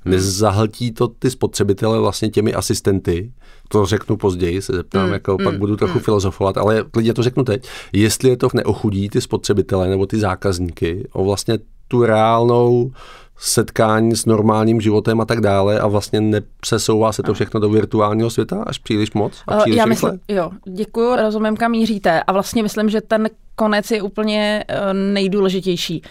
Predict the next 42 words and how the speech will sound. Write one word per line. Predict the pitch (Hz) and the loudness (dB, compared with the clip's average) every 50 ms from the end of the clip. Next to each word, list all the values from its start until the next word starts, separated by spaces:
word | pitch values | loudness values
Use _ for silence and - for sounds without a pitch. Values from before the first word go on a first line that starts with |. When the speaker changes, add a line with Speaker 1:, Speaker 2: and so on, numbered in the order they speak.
| - - - - - | -20 -20 -14 -4 -2
Speaker 2:
Já | 185 185 190 202 | 0 2 2 2
myslím, | 214 214 214 - 226 220 | 2 0 0 0 0 0
že | 208 233 | 0 -2
to | 226 226 | 0 0
je | 214 214 | 0 0
volba | 220 202 214 208 196 220 226 | 0 0 -2 0 0 0 -2
klienta. | 220 - 226 208 196 196 202 202 196 - - - - - - - - - - - | -2 -2 -4 -2 -2 -2 -2 -2 -4 -6 -10 -10 -12 -20 -20 -20 -20 -20 -8 -2
A | - 196 185 180 175 170 170 170 - 185 | 0 0 2 2 2 2 0 0 -2 -2
vlastně | 190 196 180 - 233 226 | -2 -2 0 0 0 0
v-, | - - - - - - | -2 -6 -14 -18 -18 -12
všechny | - - - 262 220 - 247 240 | -8 -4 -2 -2 0 2 0 0
tyhle | - 240 233 240 233 | 2 2 2 2 2
technologie | - 220 - - 226 220 220 214 190 202 208 185 180 170 151 - | 0 -2 -2 0 0 2 2 0 0 0 2 2 2 2 0 -2
záleží | - 185 208 185 185 196 196 220 226 | -2 0 2 2 2 2 2 2 0
na | 220 220 | 0 0
klientovi, | - - 220 202 196 214 220 220 - 190 160 165 156 151 - - | -2 -2 0 2 2 2 0 0 0 -2 -2 -2 -4 -6 -6 -6
jestli | - 190 175 - 196 202 | -6 -6 -4 -4 -4 -6
s | - - | -4 -2
nima | 220 214 208 208 | 0 0 0 0
bude | 196 180 190 196 196 | 0 0 0 0 -2
chtít | 190 - - 208 | -2 -4 -4 -2
je | 185 202 | 0 0
využít, | 180 196 196 190 196 185 - 202 196 190 | 2 2 2 2 0 0 0 -2 0 0
jestli | 190 190 - 208 | -2 -4 -4 -6
s | 190 - | -6 -2
nima | 214 208 208 208 | 0 0 0 0
bude | 190 185 180 190 | 0 0 0 -2
komunikovat, | 190 202 185 185 180 180 175 - 180 156 165 190 - - - - - - - - - | -2 -2 -2 -2 -2 -2 -2 -2 -2 0 -2 -2 -4 -8 -20 -20 -20 -20 -20 -8 -4
a | - 202 | 0 2
nebo | 202 208 208 185 190 214 208 | 2 2 2 2 2 0 0
přijde | 208 - - 214 208 180 208 202 | -2 -4 -4 -2 0 0 0 0
do | 214 196 | -2 -4
pobočkové | 196 190 185 196 196 - - 196 196 190 | -4 -4 -4 -4 -4 -4 -2 -2 -2 -2
sítě. | - - 196 - - - - - - - - | -2 -6 -8 -8 -10 -12 -12 -16 -16 -10 -8
Myslím | 190 180 - 196 202 | -6 -4 -2 -2 0
si, | - 220 | 0 0
že | 190 214 | 0 -2
to | 190 208 | -2 0
je | 202 196 202 196 | 0 2 2 2
na | 196 196 | 2 2
jeho | 190 190 190 196 208 202 | 2 2 2 2 2 2
rozhodnutí. | 208 196 190 208 196 180 190 175 - 170 151 143 135 - | 2 2 0 0 0 0 -2 -2 -4 -6 -6 -6 -8 -10